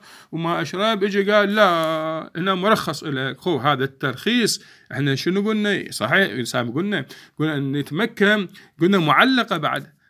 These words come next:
معلقة ال-، التكاليف المحتملة معلقة بعدم الترخيص. خو هذا الترخيص اللي إجا إذا كان مو ح-، هو مشكوك فيه، فلا نتمكن أن ننفي التكليف بإمارة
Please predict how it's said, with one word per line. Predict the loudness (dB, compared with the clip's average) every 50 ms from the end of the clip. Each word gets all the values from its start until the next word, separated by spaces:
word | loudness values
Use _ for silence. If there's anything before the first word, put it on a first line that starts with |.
| _ _ -10
معلقة | -8 -6 -4 -2 -2 -2 -2 -2 -2 -2 0 0 0 0 -2 -6 _ _ _ _ _ -4 -2
ال-، | 0 2 2 2 2 2 2 2 2 2 0 0 0 0 -2 -2 -2 -4 -4 -6 -6
التكاليف | -4 -2 -2 0 2 2 2 4 2 2 0 0
المحتملة | -2 -2 -2 -4 -4 -2 0 2 2 4 4 4
معلقة | 4 4 2 2 2 0 2 2 2
بعدم | 4 4 6 6 6 6 6 4 2
الترخيص. | 2 0 -2 -4 -6 -4 -6 -6 -6 -6 -6 -10 -12 -14 -14 -6
خو | -2 -2 0
هذا | 2 2 2 2 0
الترخيص | 0 -2 -2 -2 -2 -4 -4 -4
اللي | -4 -4 -2
إجا | 0 2 2 2
إذا | 4 4 2 0
كان | 2 2 2 2 4 4 2
مو | 0 0 0 0 0 -2
ح-، | -4 -6
هو | -8 -8 -6 -4 -2 0 2 2
مشكوك | 2 0 -2 -2 -2 0 0 0 0 -2
فيه، | -6 -8 -8 -8 -8 -10 -12 -14 -14 _ _ _ _ _ _ _ _ -10
فلا | -8 -4 -2 -2 -2 -2
نتمكن | -2 -2 -2 -2 -2 -2 0 -2 -2 0
أن | 2 2 2 4 2 0 -2 -8 -20 -20 -8 -2
ننفي | 2 2 2 2 0 0 0 0
التكليف | 0 0 _ 0 0 0 0 -2 -4 0 2 2 2 4
بإمارة | 4 2 2 2 0 -2 2 6 8 8 10 10 10 8 8 6 4 4